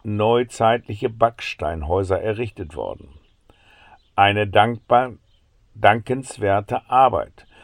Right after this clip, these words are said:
die jeder menschlichen Anerkennung wert ist. Sie hat Rücksicht genommen auf das volkstümliche Empfinden,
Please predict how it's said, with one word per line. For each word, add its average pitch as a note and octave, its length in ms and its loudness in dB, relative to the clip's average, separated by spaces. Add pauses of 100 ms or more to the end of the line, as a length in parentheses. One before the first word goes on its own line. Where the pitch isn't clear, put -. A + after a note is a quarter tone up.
(220)
die G2+ 240 -6
jeder C3 600 4 (160)
menschlichen A2+ 840 -4
Anerkennung F#2+ 760 -2
wert A2+ 240 2
ist. - 480 -18 (680)
Sie B2 160 4
hat A#2 140 6
Rücksicht D3+ 640 -4
genommen B2 460 0
auf G2 400 2
das C#2+ 300 -8
volkstümliche G#2+ 920 -4
Empfinden, B2 760 -8